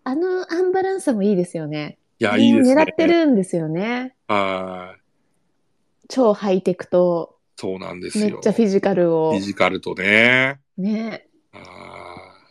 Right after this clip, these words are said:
Speaker 2: いや、もう、めちゃくちゃ、これは、間違いなく過去三作を超えた、
Speaker 1: うん。
Speaker 2: 確実にこの当時で言う最高傑作、シリーズ最高傑作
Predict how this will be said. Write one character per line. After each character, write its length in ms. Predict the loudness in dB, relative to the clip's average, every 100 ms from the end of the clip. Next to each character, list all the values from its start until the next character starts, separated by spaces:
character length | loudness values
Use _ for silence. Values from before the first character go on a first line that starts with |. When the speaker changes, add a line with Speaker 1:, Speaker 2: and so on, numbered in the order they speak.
| _ _ _ _ _ _ _ _ _ _ _ -10
Speaker 2:
い 80 | -8
や、 180 | -6
も 540 | -4 -2 -2 -2 -4 -10 _ _ _
う、 40 | -20 -16
め 280 | -4 -2 0
ち 120 | -2
ゃ 40 |
く 80 | -4
ち 140 | 2
ゃ、 300 | 4 4 2 -4 _ _ _ _ _ _
こ 140 | -6 -2
れ 80 | 0
は、 400 | 2 0 -4 -10 _ _ _ _ -20 _ _
間 180 | -12 -10
違 260 | -6 -6 -6
い 20 |
な 100 | -10
く 80 | _
過 180 | -14 -12
去 80 |
三 280 | -10 -8 -8
作 340 | -10 -12 -8 -8
を 100 | -6
超 160 | 0 0
え 60 | 0
た、 460 | -2 0 0 -4 _ -4
Speaker 1:
う 200 | 0 0
ん。 100 | -2 -12 -20 _ _ _ _ _ _ -20
Speaker 2:
確 260 | -12 -12
実 240 | -12 -12 -10
に 100 | -8
こ 160 | -2
の 120 | -2
当 240 | 2 4 2
時 100 | 2
で 120 | -2
言 420 | 2 2 4 0
う 40 | -4
最 300 | -4 -2 -2
高 220 | -2 -2
傑 220 | -4 -8
作、 240 | -8 -12
シ 180 | -8 -4
リ 180 | 0 0
ー 20 |
ズ 80 | -2
最 240 | -6 -6
高 200 | -2 -4 -2
傑 200 | -6 -8
作 480 | -18 _ -20 -20